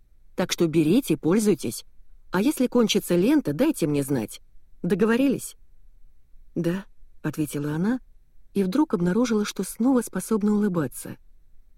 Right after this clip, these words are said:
«Я, пожалуй, попрощаюсь с вами. Завтра рано вставать». «Вы позвоните, когда вернётесь в Лондон?» «Да.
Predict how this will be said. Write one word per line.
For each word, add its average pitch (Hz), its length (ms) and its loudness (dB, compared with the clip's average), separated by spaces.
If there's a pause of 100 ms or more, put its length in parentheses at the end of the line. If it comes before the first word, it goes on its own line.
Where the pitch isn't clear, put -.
(240)
«Я, 160 280 0
пожалуй, 165 420 0
попрощаюсь 165 680 0
с - 100 -10
вами. 110 380 -6 (460)
Завтра 175 440 0
рано 190 220 0
вставать». 170 560 -4 (880)
«Вы 180 180 -4
позвоните, 233 540 0
когда 156 240 -2
вернётесь 170 500 -2
в 208 60 0
Лондон?» 131 400 0 (680)
«Да. 147 300 -4